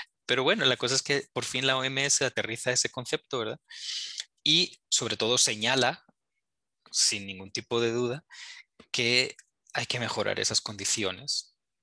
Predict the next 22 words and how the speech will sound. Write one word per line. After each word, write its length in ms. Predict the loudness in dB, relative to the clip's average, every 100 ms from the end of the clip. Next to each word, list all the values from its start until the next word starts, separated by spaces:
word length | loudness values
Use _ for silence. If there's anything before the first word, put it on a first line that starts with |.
| _
¿sí? 280 | -4 -4 -8 _ _ _ _ _ -10
Toda-, 300 | -4 -4 -4
no, 220 | -6 -6
no 160 | -4 0
se 140 | 0
va 220 | 2 0 0
a 220 | -2 -4
las 240 | -4 -4
causas 460 | -2 -2 2 0 0
raíces, 400 | -4 -4 -6 -6
pero 200 | -10 -6
por 140 | -4
lo 60 | -2
menos 240 | -2 0
dice, 300 | -2 -2 -6 -4
"Mira, 340 | -6 -8 -12 _ -12
mm, 440 | -8 -8 -8 -12 -12 -8 -6 -8 -10 -14 -8
deja 280 | -4 -2 -2
de 60 |
invertir 560 | -2 -4 -4 -4 -4 -8 _ _
en 160 | -4 -2
hospitales". 760 | -4 -6 -6 -4 -2 -2 -6